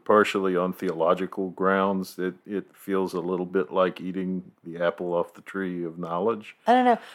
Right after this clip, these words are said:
Speaker 2: but
Speaker 1: Uh, and partially because I saw Back to the Future, and nobody should know too
Speaker 2: <laughs>
Speaker 1: much about their own destiny. Doc Brown taught me that.
Speaker 2: Hey, first of all, you didn't just see Back to the Future. You saw it, like, eight thousand
Speaker 1: I
Speaker 2: times.
Speaker 1: lived it. <laughs> You're right.
Speaker 2: <laughs> But that's another story.
Speaker 1: <laughs>
Speaker 2: I just,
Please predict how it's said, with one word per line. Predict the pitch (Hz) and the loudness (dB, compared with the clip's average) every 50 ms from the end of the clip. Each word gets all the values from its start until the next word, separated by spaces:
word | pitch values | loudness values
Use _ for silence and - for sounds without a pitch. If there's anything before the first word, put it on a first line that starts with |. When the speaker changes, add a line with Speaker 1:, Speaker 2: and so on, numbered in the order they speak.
| - _ - | -20 _ 6
Speaker 2:
but | 233 240 - | 8 8 8
Speaker 1:
Uh, | 85 85 85 85 | 8 6 4 4
and | - 95 101 101 | 2 2 2 4
partially | - 113 117 127 123 - 123 113 | 8 10 10 10 10 8 4 4
because | 98 104 92 - 107 98 90 90 | 4 2 0 4 4 4 6 6
I | 87 87 | 4 4
saw | - - 95 90 | 4 2 0 0
Back | 87 87 87 85 - - | 2 4 2 2 0 -2
to | - | -8
the | 98 92 | -12 -12
Future, | - - 120 131 135 - - 101 90 87 90 | -10 -8 -6 -6 -6 -6 -8 -8 -6 -4 -4
and | 92 92 90 90 87 | -4 -4 -4 -4 -2
nobody | 92 95 104 107 95 92 92 | 0 2 6 6 6 6 6
should | - - 95 87 | 2 -2 -2 4
know | 92 101 98 | 4 4 4
too | - - - 104 | 6 6 4 6
Speaker 2:
<laughs> | 101 110 | 6 6
Speaker 1:
much | 113 - - | 4 4 2
about | 101 92 104 98 - | 2 4 6 6 6
their | - 104 95 92 95 | 6 4 4 6 6
own | 98 101 98 95 92 | 6 4 2 2 2
destiny. | 101 110 120 - - - 95 95 92 98 104 101 | 4 4 4 4 2 -6 -4 -2 0 0 0 -2
Doc | 87 85 87 90 92 - _ | -4 -2 -2 -2 -2 -2 _
Brown | - 98 98 110 127 123 104 | -2 -2 -2 0 -2 -6 -4
taught | - 87 87 87 | -4 -4 -4 -6
me | 82 87 | -8 -10
that. | 87 92 107 127 - - - | -6 0 4 4 4 4 2
Speaker 2:
Hey, | - - - _ _ | -2 -10 -18 _ _
first | - 233 233 - - | 4 4 4 6 6
of | 214 | 6
all, | 214 202 202 | 8 8 8
you | 202 208 214 | 6 2 2
didn't | 220 - 190 190 | 0 0 0 0
just | 175 185 180 - - - - - - - | -2 -4 -4 -6 -10 -20 -20 -14 -6 -2
see | 202 190 180 175 170 | -2 0 0 0 0
Back | 151 170 156 - - - | 4 6 6 6 4 0
to | 190 | -8
the | 165 160 | -8 -8
Future. | 156 - 156 160 160 - - 165 160 | -8 -10 -10 -10 -10 -8 -8 -6 -6
You | 165 170 180 | -4 -4 -6
saw | - - - 180 175 165 | -2 2 6 6 6 6
it, | 175 | 6
like, | 170 160 160 | 4 0 0
eight | 165 165 156 - | 0 -4 -4 -2
thousand | - - 143 139 139 - 160 | 0 2 2 2 2 2 4
Speaker 1:
I | 165 165 | 4 4
Speaker 2:
times. | 160 139 131 - 85 - - 82 | 4 4 2 0 -2 -4 -4 -4
Speaker 1:
lived | - - - | -4 -4 -4
it. | - | 0
<laughs> | - | 6
You're | 427 - - - - - | 6 6 6 4 2 4
right. | - 311 - - - - - - - - 139 - | 6 6 6 4 2 -4 -6 -10 -8 -8 -10 -8
Speaker 2:
<laughs> | - - - 262 - | -6 -4 -4 -4 0
But | 208 196 247 240 226 | 6 8 8 10 10
that's | 226 220 226 | 8 8 8
another | 226 214 208 196 196 208 | 6 4 6 6 4 2
story. | - - 175 151 - - - | 2 0 0 0 0 -2 -8
Speaker 1:
<laughs> | - - 185 - - - - - - - _ _ _ _ _ - | -12 -12 -12 -12 -14 -16 -10 -10 -10 -10 _ _ _ _ _ 8
Speaker 2:
I | 233 247 | 8 8
just, | 226 285 320 311 | 8 6 0 0